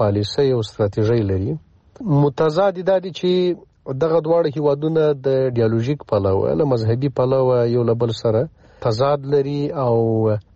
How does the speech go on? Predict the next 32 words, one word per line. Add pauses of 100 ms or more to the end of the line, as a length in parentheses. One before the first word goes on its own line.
بیا
د
دوی
تر
شا
چې
کوم
نور
قدرتونه
دي (400)
یا (140)
نور، (100)
اه،
هیوادونه
دي، (260)
د
هغوی
په
لمسون
باندې (120)
دوی، (240)
اه،
په
څلوېښتو
کلونو
کې، (220)
اه،
د
خپلو
ایډیالوژیو (520)
د (100)
هژموني